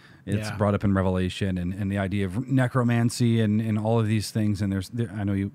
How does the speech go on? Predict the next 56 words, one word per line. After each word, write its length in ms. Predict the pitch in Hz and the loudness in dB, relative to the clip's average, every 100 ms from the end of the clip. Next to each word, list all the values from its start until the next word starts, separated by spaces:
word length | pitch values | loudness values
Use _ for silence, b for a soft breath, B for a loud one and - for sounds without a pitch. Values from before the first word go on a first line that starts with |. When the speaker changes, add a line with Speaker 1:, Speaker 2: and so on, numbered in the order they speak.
| - | -8
Speaker 1:
have 180 | 104 98 | -8 -4
something 240 | 101 90 | -2 -2
to 80 | 85 | -4
say 180 | - 101 | -4 -4
about 220 | 85 82 | -2 -4
that, 240 | 90 82 - | -4 -6 -6
but, 160 | 90 - B B | -8 -10 B B
Speaker 2:
<laughs> 300 | 135 B - | -6 B -2
Speaker 1:
but, 220 | 107 117 113 | 2 4 4
um, 400 | 104 90 90 - _ _ - | 4 2 -2 -8 _ _ -2
I 80 | 120 | 2
think 220 | 143 135 | 4 2
the 80 | 117 | -2
pharma-, 420 | - 139 156 147 - | 2 4 4 2 -2
pharmaceutical 580 | 151 170 147 143 120 120 | 2 2 4 2 2 0
industries 680 | 147 147 123 - 92 80 - B B B B | 2 2 2 -2 -4 -4 -8 B B B B
have 300 | 120 107 104 | -2 -2 0
single-handedly 760 | 147 147 135 110 139 117 98 98 | 2 4 4 2 0 0 0 -2
been, 480 | 85 113 101 90 - b b b | 0 2 2 -2 -6 b b b
um, 240 | 110 95 120 _ - | -6 -4 -6 _ -4
not 180 | 117 143 | 2 4
only 160 | 143 95 | 4 4
government 420 | 127 131 120 92 | 2 2 0 0
pac-, 340 | 151 127 113 - | -2 -2 -4 -8
backed 460 | 120 127 120 - 95 | -4 -2 -2 -4 -8
because 320 | 98 104 85 | -4 -4 -2
they're, 180 | 104 95 | -4 -2
you 100 | 107 | -4
know, 100 | 90 | 0
they 120 | 101 | 0
don't 120 | 107 | 0
have 180 | 110 113 | 0 -2
liability. 640 | 92 95 90 107 104 80 87 | -2 -4 -2 -2 -2 -4 -6
You, 220 | 104 110 | -2 -2
you 160 | 104 107 | 0 -2
don't, 320 | 123 - 98 | -2 -4 0
there's 200 | 113 104 | 2 4
no 120 | 123 | 4
liability 640 | 117 117 110 113 113 110 | 4 2 2 2 2 2
on 140 | 107 101 | 2 2
vaccines. 640 | 104 101 - 107 101 98 | 2 0 0 0 2 2
There 160 | 104 117 | 4 4
won't 240 | 131 147 | 4 2
be 180 | 147 143 | 2 2
if 120 | 135 | 2
you 80 | 143 | 0
think 240 | 139 135 | 2 2
Moderna 380 | 110 98 113 120 | 2 2 4 4
and 100 | 113 - | 2 0
Pfizer, 420 | 117 120 110 98 | 0 0 0 0
all 80 | 107 | 0
these 160 | 104 | -2
covid 340 | - 123 123 107 | -2 0 0 0
vaccines 560 | 87 85 - 95 85 | -2 -6 -4 -4 -2
are 60 | 87 | -2
gonna, 200 | 98 | -2